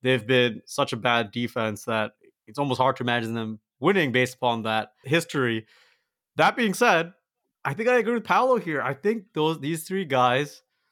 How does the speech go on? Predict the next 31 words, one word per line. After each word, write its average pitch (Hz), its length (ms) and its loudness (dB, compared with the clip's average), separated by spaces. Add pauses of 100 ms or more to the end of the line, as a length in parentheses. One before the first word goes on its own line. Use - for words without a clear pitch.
(140)
as - 60 -20
much 151 140 -2
as 196 60 0
I 190 40 2
hate 190 180 2
to 185 60 -6
say 127 300 2
it, 127 120 -2
are 131 140 0
so 185 520 0
gifted 160 380 -2
offensively. 113 840 -2 (580)
Their 208 280 2
offense, 170 720 0
since 190 400 0
Harden 151 320 2
has 131 120 -6
come, 127 240 0
has 127 280 -2
been 156 580 -2
the 214 260 0
best 214 340 0
offense 151 340 0
in 147 60 -4
the 135 60 -4
history 151 340 -4
of 147 80 -6
the 147 80 -2
N 139 160 0
B 131 160 -2
A. 117 200 -8